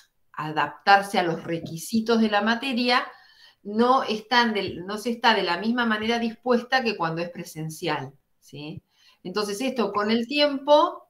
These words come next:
degrada el aprendizaje, ¿sí? Si ustedes estuviesen en la clase, como están ahora la gente de psicología, eh, no estarían con el traductor todo el tiempo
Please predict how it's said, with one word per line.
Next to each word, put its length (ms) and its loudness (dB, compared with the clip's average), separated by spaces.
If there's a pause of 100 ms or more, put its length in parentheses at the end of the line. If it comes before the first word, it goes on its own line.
(160)
degrada 920 4
el 160 -6
aprendizaje, 1040 -10 (240)
¿sí? 500 -4 (360)
Si 140 -12
ustedes 440 4
estuviesen 600 -2
en 140 -4
la 160 -2
clase, 560 2
como 220 -8
están 260 -4
ahora 300 2
la 120 -2
gente 300 -10
de 80 -6
psicología, 1000 2 (640)
eh, 480 0
no 80 0
estarían 540 2
con 160 -2
el 200 -4
traductor 800 -4
todo 140 -6
el 140 -6
tiempo 540 -8